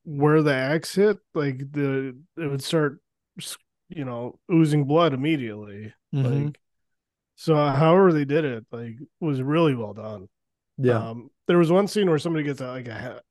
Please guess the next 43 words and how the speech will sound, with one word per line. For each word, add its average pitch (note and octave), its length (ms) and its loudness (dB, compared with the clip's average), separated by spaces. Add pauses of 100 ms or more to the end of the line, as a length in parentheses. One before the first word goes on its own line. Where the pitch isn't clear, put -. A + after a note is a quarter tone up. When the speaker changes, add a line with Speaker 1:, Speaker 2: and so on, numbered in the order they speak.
(300)
Speaker 1:
a - 80 -12
hatchet F3+ 480 0
in A#3 120 4
the A#3 80 -2
back, B3+ 460 0
and D#3 200 -2
then, D3+ 200 -2
like, C#3+ 280 -2
it's D3 180 -8
just, C#3+ 200 -6
like, C#3 200 -4
hanging F#3+ 420 2
there, F#3+ 240 2
and D#3 100 -2
they're C#3 100 -6
moving, F3 440 2
and C#3+ 120 -4
then C#3+ 120 -2
they C#3 120 -4
pull E3+ 340 2
it B2+ 80 -2
out, F#3 440 0
and D3+ 140 -6
it C#3+ 100 -8
starts D#3 280 -6
gushing D#3 360 -2
blood. D#3+ 320 0
That C#3 180 -4
was E3+ 160 2
pretty C#3+ 280 -4
sweet C3+ 320 -6
too. B2+ 340 -6 (360)
Speaker 2:
Yeah. B2+ 280 4 (600)
Speaker 1:
But D3+ 100 -2
yeah, F#3 220 2 (220)
the C#3 80 -4
special D3 420 -2
effects C3+ 440 -8
were, G2+ 400 -14 (500)
uh, A2+ 420 -12 (380)
very, C#3 720 0
uh, - 60 -18 (380)
unique. C#3+ 800 -2